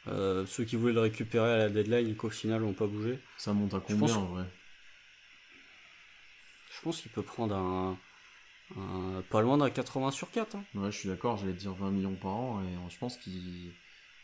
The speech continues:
Speaker 2: il en sera pas si loin que ça, hein. Il a un profil
Speaker 1: Ouais,
Speaker 2: qui
Speaker 1: ouais.
Speaker 2: fit, euh, pas mal et tout, euh.
Speaker 1: Ou à soixante sur trois, tu vois, avec, euh, une player option sur la dernière, ou une connerie dans le genre. Euh, une, une équipe qui préfère avoir un,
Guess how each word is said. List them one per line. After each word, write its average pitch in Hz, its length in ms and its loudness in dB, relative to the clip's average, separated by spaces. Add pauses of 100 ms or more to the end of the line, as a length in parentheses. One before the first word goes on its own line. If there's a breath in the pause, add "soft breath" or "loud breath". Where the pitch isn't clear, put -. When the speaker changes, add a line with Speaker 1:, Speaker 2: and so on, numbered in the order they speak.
(120)
Speaker 2:
il 90 480 -4
en 90 80 -4
sera - 180 -6
pas 117 140 -4
si - 180 -6
loin 120 140 -2
que 110 60 -6
ça, 120 140 -6
hein. 104 180 -4 (260)
Il 92 60 -6
a 95 60 -2
un 95 60 0
profil - 360 -2
Speaker 1:
Ouais, 107 60 -2
Speaker 2:
qui 143 40 2
Speaker 1:
ouais. 185 300 2
Speaker 2:
fit, 165 100 -2
euh, 101 260 0
pas 98 120 0
mal 123 280 2
et 110 60 0
tout, 139 280 -4
euh. 104 160 -2 (540 loud breath)
Speaker 1:
Ou 120 100 6
à 120 60 8
soixante 143 480 4
sur 147 240 0
trois, 190 280 6
tu 185 160 -2
vois, 165 220 6
avec, 139 280 2
euh, 120 220 -2
une 123 120 4
player 131 280 0
option 131 440 2
sur 139 260 -4
la 127 100 2
dernière, 151 520 0
ou 139 60 -2
une 127 680 -2
connerie 123 240 -2
dans 139 140 0
le 139 40 -2
genre. 156 180 -2 (960 loud breath)
Euh, 101 140 2
une, 110 380 4
une 113 40 4
équipe 117 340 0
qui - 140 -6
préfère 135 540 2
avoir 127 440 6
un, 107 1040 0